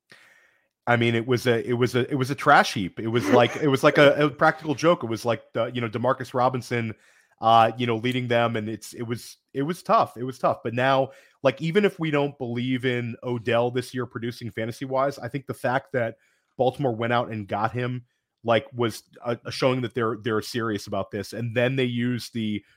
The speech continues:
draft capital on Zay Flowers right after giving Lamar the big contract. I mean, it was very exciting. And I also think that, like, kind of the way they ignored the running back position means they think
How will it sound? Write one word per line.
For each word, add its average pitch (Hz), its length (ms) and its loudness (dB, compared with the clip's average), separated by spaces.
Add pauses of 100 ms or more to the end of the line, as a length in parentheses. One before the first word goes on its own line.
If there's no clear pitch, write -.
(120)
draft 127 320 2
capital 120 340 0
on 110 160 -4
Zay 117 220 -2
Flowers 120 760 -2
right 127 220 2
after 120 480 0
giving 113 240 -6
Lamar 110 320 -2
the 104 60 -10
big 107 180 -8
contract. 123 580 -2
I 113 60 -14
mean, 113 180 -8 (300)
it 131 100 -8
was 123 140 -4
very 135 280 4
exciting. 113 540 2
And 120 140 -4
I 123 60 -2
also 139 280 2
think 127 300 -6
that, 110 320 0 (680)
like, 127 320 2
kind 147 200 0
of 143 100 -4
the 151 80 -2
way 123 220 0
they 131 100 2
ignored 113 400 -4
the 107 80 -12
running 110 220 -2
back 120 200 -2
position 131 440 -6
means 117 260 -6
they 110 140 -6
think 113 220 -10